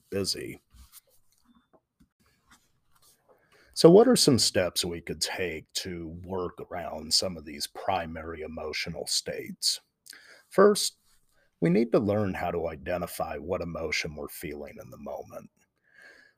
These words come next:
Many of us complicate this. We, we may look at charts of forty, fifty, sixty emotions, but a lot of times these are just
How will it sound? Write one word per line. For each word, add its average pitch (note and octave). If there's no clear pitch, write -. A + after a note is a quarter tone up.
Many G#3+
of D3
us A2+
complicate D2
this. C2+
We, F2+
we G#2
may G2+
look F2+
at -
charts -
of D#2
forty, F2+
fifty, -
sixty -
emotions, D#2+
but A#2+
a B2+
lot E3+
of E3+
times E2+
these F2+
are E2+
just G#2